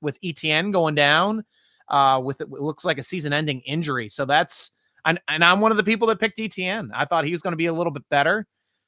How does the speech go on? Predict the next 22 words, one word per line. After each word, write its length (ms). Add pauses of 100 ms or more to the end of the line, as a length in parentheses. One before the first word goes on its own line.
(220)
Um, 320
I 100
forg-, 300
I 80
didn't 360
notice, 600
uh, 340
Najee 380
Harris's 400
ball 240
security 460
at 80
the 60
time, 320
only 180
two, 260
two 220
fumbles 380
in 80
all 160
of 100
college. 500